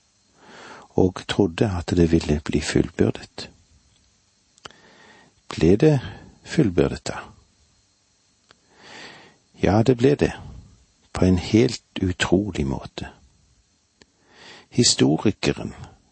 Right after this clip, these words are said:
Flavius Josefus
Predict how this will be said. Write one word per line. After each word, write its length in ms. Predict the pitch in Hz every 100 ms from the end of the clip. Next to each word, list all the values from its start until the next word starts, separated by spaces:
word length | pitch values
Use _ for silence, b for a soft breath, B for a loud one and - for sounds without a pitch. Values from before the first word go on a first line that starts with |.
| _ _
Flavius 960 | - 101 110 123 123 85 - - - - _ _ -
Josefus 720 | 120 - 110 - - -